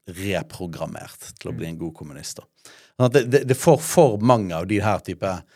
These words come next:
Speaker 1: vibbene, da. Ehm, og hadde vi gjort noe med en samme type massivitet, og nå er ikke problemet engang at de mener noe helt annet enn oss.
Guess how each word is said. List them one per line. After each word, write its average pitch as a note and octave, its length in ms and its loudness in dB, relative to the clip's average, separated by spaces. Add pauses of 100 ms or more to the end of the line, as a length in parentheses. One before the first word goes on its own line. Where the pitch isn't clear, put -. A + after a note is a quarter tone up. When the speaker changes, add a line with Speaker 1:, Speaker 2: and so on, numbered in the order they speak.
(680)
Speaker 1:
vibbene, G#2+ 600 0
da. F#2 120 -2 (680)
Ehm, F#2 420 -4 (500)
og G#2+ 160 -2
hadde A2 360 0
vi A#2 340 -2
gjort A#2+ 320 -4
noe G2 240 0
med G2 180 0
en F2+ 200 -6
samme A#2 680 0
type G#2+ 280 -2
massivitet, G2+ 1080 -2 (300)
og A#2+ 80 -2
nå C3 100 4
er B2+ 60 6
ikke C3+ 200 -2
problemet B2+ 380 4
engang G#2 200 -2
at G#2 100 -2
de G#2 80 -2
mener G2+ 260 -2
noe G2+ 100 -2
helt G2 160 -2
annet G2+ 180 0
enn - 120 -8
oss. - 200 -18